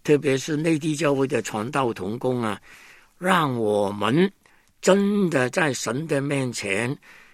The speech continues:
看见保罗的见证，我们真的乖乖的、顺服的，在神的面前好好的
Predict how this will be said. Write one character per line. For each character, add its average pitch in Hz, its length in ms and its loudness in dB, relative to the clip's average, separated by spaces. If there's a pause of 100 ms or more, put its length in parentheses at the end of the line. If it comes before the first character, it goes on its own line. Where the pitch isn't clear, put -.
(180)
看 175 400 -2
见 156 440 0
保 120 280 -8
罗 101 240 -4
的 143 160 -2
见 135 400 -2
证， 147 280 4 (600)
我 98 180 -2
们 123 240 -4
真 175 500 0
的 104 320 -2 (480)
乖 143 240 -2
乖 139 360 -2
的、 107 200 -4 (380)
顺 147 500 0
服 113 320 -4
的， 113 240 -4 (420)
在 147 220 -2
神 120 360 -4
的 120 120 -2
面 120 300 -2
前 101 420 -4 (380)
好 120 320 2
好 90 280 -4
的 104 360 -4